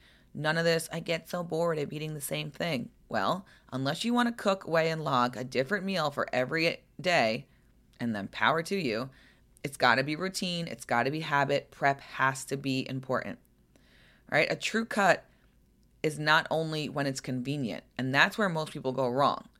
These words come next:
right? They diet or they cut from Monday to Thursday, they do really well,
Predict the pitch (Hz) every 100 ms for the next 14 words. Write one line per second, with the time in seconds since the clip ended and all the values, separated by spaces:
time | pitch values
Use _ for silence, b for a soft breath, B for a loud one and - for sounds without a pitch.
0 | b b b 131 143 - 143 139 131 135
1 | 143 143 131 147 - 135 127 127 - 165
2 | 131 - - 139 127 123 117 120 135 160
3 | 170 202 226 196 110 107 175 - b b
4 | - 135 135 135 127 131 131 147 165 214
5 | 190 151 160